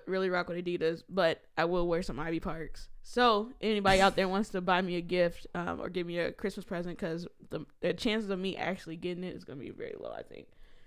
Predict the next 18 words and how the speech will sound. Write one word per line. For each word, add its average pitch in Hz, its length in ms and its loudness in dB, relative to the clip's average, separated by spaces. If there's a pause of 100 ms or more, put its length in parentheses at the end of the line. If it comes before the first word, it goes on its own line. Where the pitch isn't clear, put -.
(100)
because - 420 -6 (520)
they 185 300 0
are, 180 240 2
they're 185 140 -2
doing 185 380 0
the 165 380 -4 (680)
not 185 300 2
everybody 175 400 0
can 175 180 -6
get 175 160 -2
it, 170 180 -6 (240)
and 277 140 6
then 302 80 10
they 311 100 12
don't 302 240 12
drop 240 280 10
it 233 60 2
again, 196 380 2